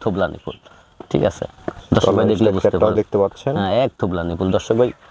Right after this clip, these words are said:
Speaker 2: ভালো আছে ওলান পালানের জায়গাটা। আহ, এই বাচ্চাটিও লটে দাম রাখছেন পঁচাত্তর হাজার।
Speaker 1: পঁচাত্তর হাজার টাকা। লট ধরে নিতে হবে, লট ধরে না নিলে দামের ক্ষেত্রে বাড়বে, কমার স্কোপ নাই।
Speaker 2: আচ্ছা, লটে নিলে কিছুটা অনার করবে না?
Speaker 1: হ্যাঁ, যদি কে-, কেউ যদি লট ধরে নেয়, তারপরেও, আহ, যে দাম দিচ্ছে, এখান থেকে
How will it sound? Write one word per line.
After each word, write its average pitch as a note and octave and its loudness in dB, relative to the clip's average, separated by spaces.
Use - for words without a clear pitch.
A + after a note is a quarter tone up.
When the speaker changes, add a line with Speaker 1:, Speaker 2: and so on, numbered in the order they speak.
Speaker 2:
ভালো F#2 0
আছে F2 -2
ওলান F#2 0
পালানের F#2 -2
জায়গাটা। G2 0
আহ, G#2 2
এই B2 4
বাচ্চাটিও C3 4
লটে B2 2
দাম B2+ 2
রাখছেন C3 0
পঁচাত্তর C#3 0
হাজার। A2+ 2
Speaker 1:
পঁচাত্তর A2 0
হাজার E2+ -4
টাকা। F#2 -4
লট D3 2
ধরে D3+ 2
নিতে A2 -4
হবে, G2+ 0
লট C3 0
ধরে D#3 0
না D#3+ 0
নিলে F3 2
দামের C#3 0
ক্ষেত্রে C3 -2
বাড়বে, F#2+ -2
কমার A#2 -2
স্কোপ F2+ -8
নাই। D#2+ -12
Speaker 2:
আচ্ছা, - -6
লটে A2+ 2
নিলে D#3 0
কিছুটা C#3 0
অনার B2 -2
করবে F#2+ -6
না? B2+ -4
Speaker 1:
হ্যাঁ, G2+ 0
যদি D#3+ 2
কে-, D3 0
কেউ F3 2
যদি D#3 2
লট D#3 4
ধরে F#3+ 2
নেয়, G3+ 0
তারপরেও, F3 2
আহ, C#3+ 4
যে C#3+ 0
দাম D#3 2
দিচ্ছে, D#3+ 0
এখান D3 0
থেকে F3+ 0